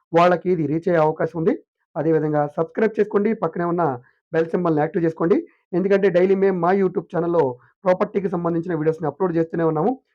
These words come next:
So, వాటికి సంబంధించిన నోటిఫికేషన్స్ మీరు మిస్ కాకుండా మీ మొబైల్కి రావాలంటే మీరు సబ్స్క్రైబ్ చేసుకోవాలి, బెల్ సింబల్ని యాక్టివ్ చేసుకోవాలి. అదేవిధంగా మీ friends and family membersకి మరియు మీ WhatsApp గ్రూప్‌లో కూడా షేర్ చేయండి.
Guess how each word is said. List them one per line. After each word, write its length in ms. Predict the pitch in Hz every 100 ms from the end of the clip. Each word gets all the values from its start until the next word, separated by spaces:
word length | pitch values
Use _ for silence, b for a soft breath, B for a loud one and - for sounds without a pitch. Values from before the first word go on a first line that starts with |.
| _ 175
So, 60 |
వాటికి 360 | 143 160 196 214
సంబంధించిన 580 | 220 202 196 196 196 190
నోటిఫికేషన్స్ 720 | 170 170 196 - 180 185 175
మీరు 200 | 156 185
మిస్ 140 | 175 170
కాకుండా 400 | 165 165 165 160 165 B B -
మీ 100 | 170
మొబైల్కి 460 | 165 151 170 180 170
రావాలంటే 360 | 160 156 160 147
మీరు 220 | 131 127
సబ్స్క్రైబ్ 460 | 123 151 - 190 185
చేసుకోవాలి, 440 | 185 - 190 190 254 - _ _
బెల్ 160 | 156 165
సింబల్ని 300 | 175 175 147
యాక్టివ్ 220 | 151 175
చేసుకోవాలి. 400 | 165 - 160 180 302 - - -
అదేవిధంగా 520 | 147 180 165 170 165 135
మీ 180 | 156
friends 340 | 196 202 196 202
and 120 | 196
family 300 | 190 175 175
membersకి 400 | 170 165 165 202 214
మరియు 260 | 175 160 156
మీ 140 | 156
WhatsApp 340 | 165 160 160 147
గ్రూప్‌లో 260 | 160 156 151
కూడా 160 | 151
షేర్ 280 | 135 165 160
చేయండి. 280 | 156 160 175